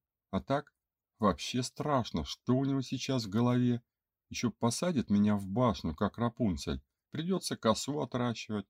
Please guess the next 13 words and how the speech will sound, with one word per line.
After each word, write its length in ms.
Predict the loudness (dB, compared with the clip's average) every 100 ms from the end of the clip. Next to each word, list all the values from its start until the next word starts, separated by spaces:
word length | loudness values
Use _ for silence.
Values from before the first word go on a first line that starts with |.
| _ _ _ _ _
Катя 340 | -8 -6 -6
решилась 540 | -6 -6 -6 -6 -6 -4
начать 360 | 0 0 2
разговор 540 | 2 2 2 2 2 0
с 60 |
безобидной 640 | 0 2 2 2 0 0 0
фразы. 540 | 0 0 0 -2 -8 _ _ _ _ _ _ _ -4
«Я 220 | 0 0
очень 320 | 0 -4 0
рада 300 | 2 4 4
вашему 400 | 2 0 0 0
возвращению, 760 | 0 -2 -2 -2 2 2 2 2
Веймар. 480 | 0 0 0 -2